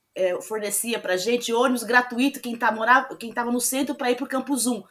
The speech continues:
porque naquela época você não tinha tanto transporte público, né? Então, e aí a puc parou de fornecer isso, e aí começamos a ter que pagar ônibus. Então, a gente in-, pulava catraca.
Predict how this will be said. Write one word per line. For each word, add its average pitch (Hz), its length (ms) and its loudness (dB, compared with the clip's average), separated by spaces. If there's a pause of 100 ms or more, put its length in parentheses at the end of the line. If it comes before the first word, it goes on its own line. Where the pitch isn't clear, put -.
(300)
porque 220 200 -4
naquela 247 340 2
época 262 280 4
você 285 100 2
não 277 100 2
tinha 359 220 0
tanto 302 380 2
transporte 240 640 0
público, 175 380 -10
né? 202 200 -2 (420)
Então, 233 340 -2 (220)
e 247 100 -4
aí 262 240 6
a 330 80 4
puc 330 320 0
parou 302 320 8
de - 100 -4 (120)
fornecer 285 440 2
isso, 302 380 2 (340)
e 254 160 0
aí 254 580 2
começamos 269 420 0
a 277 60 2
ter 285 140 -4
que - 80 -16
pagar 269 340 8
ônibus. 240 300 6
Então, 226 160 -6
a 220 40 -2
gente 240 360 -4 (280)
in-, 247 200 -2 (760)
pulava 262 320 10
catraca. 254 880 12